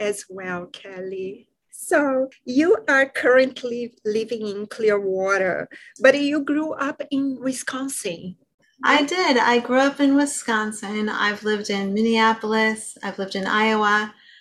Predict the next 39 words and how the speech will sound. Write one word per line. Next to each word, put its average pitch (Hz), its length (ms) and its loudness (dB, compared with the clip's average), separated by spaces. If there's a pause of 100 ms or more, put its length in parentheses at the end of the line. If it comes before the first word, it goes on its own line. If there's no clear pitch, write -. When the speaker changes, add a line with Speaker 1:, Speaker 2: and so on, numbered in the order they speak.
(180)
Speaker 2:
I 269 80 0
even 349 220 -4
had 262 400 2
one 220 160 0
year 214 240 2
where 202 100 -4
I 196 80 -2
lived 196 220 -8
in 190 40 -6
the 190 80 -10
Bronx. 190 600 -6 (320)
Um, 254 260 4 (480)
<laughs> - 140 -20
but 226 400 4
I 240 100 2
grew 277 140 -4
up 294 160 -4
in 262 100 -2
Wisconsin, 202 640 -6
and 185 120 -6
I 196 40 -6
spent 196 320 -8
a 185 60 -4
lot 262 440 4
of 254 180 -4
time 208 680 -6 (580)
with 214 160 -2
cows. - 540 -4 (320)
I 180 80 -4
milked 262 400 0
cows, 196 480 -2
I 175 80 -10
cleaned 185 320 -8
up 302 240 2
after 240 320 -2
cows, 185 500 -2
I 185 120 -8
fed 226 400 -2
cows, 180 520 0